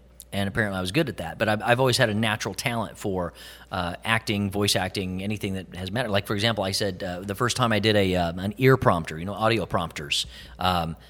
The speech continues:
that's the thing where you have, um, you have a pre-recorded script that you, you have, you know, like, you, you have a script that you're gonna do, uh, ten minutes on a film.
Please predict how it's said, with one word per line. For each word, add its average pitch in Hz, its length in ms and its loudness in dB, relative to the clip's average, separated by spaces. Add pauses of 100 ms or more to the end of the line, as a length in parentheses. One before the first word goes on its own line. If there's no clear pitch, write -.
(100)
that's 98 180 2
the 98 160 2
thing 104 220 -2
where 98 80 0
you 95 160 -2
have, 90 320 -2 (180)
um, 85 480 0 (1120)
you 123 120 4
have 101 80 4
a 95 60 0
pre-recorded 123 680 2
script - 340 -2
that 90 80 -8
you, 123 260 2
you 131 140 4
have, 117 420 -2
you 95 60 -4
know, 82 80 -4
like, 90 180 -6
you, 104 180 -4 (260)
you 123 80 2
have 131 120 6
a - 40 -2
script - 500 -2
that 110 80 -2
you're 107 140 -2
gonna 107 160 2
do, 101 320 0 (260)
uh, 107 160 -4
ten 123 260 2
minutes 98 380 -2
on 92 160 -4
a 82 40 -8
film. 80 400 -4